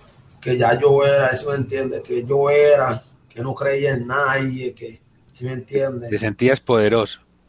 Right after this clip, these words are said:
Speaker 1: Claro.
Speaker 2: Sí, ¿te gustaba mucho tener esas armas?
Speaker 1: Claro, mi viejo, porque no, por allá, ¿sí me entiende? Uno se descuida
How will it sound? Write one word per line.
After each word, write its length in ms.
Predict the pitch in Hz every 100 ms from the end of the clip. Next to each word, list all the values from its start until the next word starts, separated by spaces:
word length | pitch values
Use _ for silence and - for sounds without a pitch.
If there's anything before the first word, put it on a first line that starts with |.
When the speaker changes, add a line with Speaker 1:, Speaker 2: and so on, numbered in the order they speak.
| _
Speaker 1:
Claro. 800 | - 131 135 139 135 131 131 113 _ _ _ _ _ _ _ _ _
Speaker 2:
Sí, 220 | - 98
¿te 140 | -
gustaba 420 | 110 110 123 120 131
mucho 320 | 139 127 -
tener 260 | 104 104 104
esas 280 | 110 107
armas? 420 | 113 82 82 - - _ _ _ _ _
Speaker 1:
Claro, 460 | - 139 139 139 135
mi 140 | 131 120
viejo, 260 | 123 127 120
porque 500 | 113 - 123 110 104
no, 180 | 120 143
por 120 | 143
allá, 240 | 117 127 127
¿sí 80 | 131
me 80 | 147
entiende? 280 | 151 147
Uno 100 | 165
se 120 | 190 170
descuida 840 | 147 - 180 185 196 196 175 -